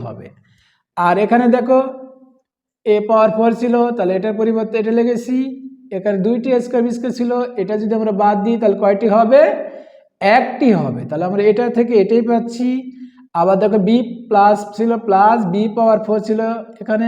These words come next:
বি পাওয়ার, এই যে এটাকে আমরা যদি পূর্ণ করি তাহলে কত হবে? এটাতে আমরা যদি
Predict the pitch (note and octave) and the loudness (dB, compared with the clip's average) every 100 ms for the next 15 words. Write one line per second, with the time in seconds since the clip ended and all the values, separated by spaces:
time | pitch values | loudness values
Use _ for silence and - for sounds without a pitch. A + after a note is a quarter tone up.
0 | A3+ F3+ F#3+ G3+ F#3+ F#3+ G3+ F3+ F3 F3+ | -2 -2 -2 -2 -2 0 0 0 0 -2
1 | F#3 G3+ G3 G3 F#3+ F#3+ - E3 E3 D#3+ | -2 -4 -2 -4 -4 -12 -14 -10 -8 -6
2 | D#3 D#3+ - G3+ G#3+ A3 A3+ A3+ G#3+ A3+ | -6 -6 -6 -4 -4 -4 -6 -4 -6 -6
3 | A3 A3+ B3+ D4 F4+ A#4 - - - _ | -2 0 2 2 0 -2 -12 -20 -20 _
4 | _ _ _ _ _ _ _ - F3+ F3+ | _ _ _ _ _ _ _ -6 -4 0
5 | A3 A3 A3 G#3+ G3+ F#3+ F#3 E3+ E3 E3+ | 0 2 2 2 2 2 2 0 0 -2